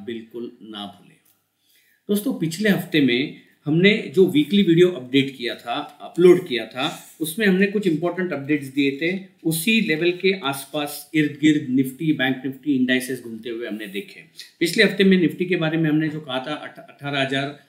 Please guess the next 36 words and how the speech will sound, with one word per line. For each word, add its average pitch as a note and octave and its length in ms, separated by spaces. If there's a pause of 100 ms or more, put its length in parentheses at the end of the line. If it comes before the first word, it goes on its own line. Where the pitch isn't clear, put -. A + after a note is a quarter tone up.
(180)
सत्रह D#3+ 280
हजार D3+ 200
पाँच C#3 260
सौ, D#3+ 120
अठारह C#3+ 280
हजार, C3+ 240
अठारह C3 280
हजार B2+ 220
दो A#2+ 140
सौ B2+ 140
के B2+ 140
levels C3 380
के C3+ 100
बारे A#2 200
में A#2+ 100
हमने A2+ 200
बात A2+ 320
की A2+ 80
थी। A#2 320 (340)
बैंक C#3+ 380
Nifty D#3+ 340
में D3 240
हमने C#3+ 400
च-, D3 140
अ, C3 340
फ़ोर्टी C#3 340
थाउजेंड C#3+ 340
फ़ाइव C#3 260
हंड्रेड, C#3+ 380 (240)
फ़ोर्टी C3 220
टू D#3+ 220
थाउजेंड C3 320
का C3+ 80
resistance B2+ 580
बताया A#2 340
था। A2+ 180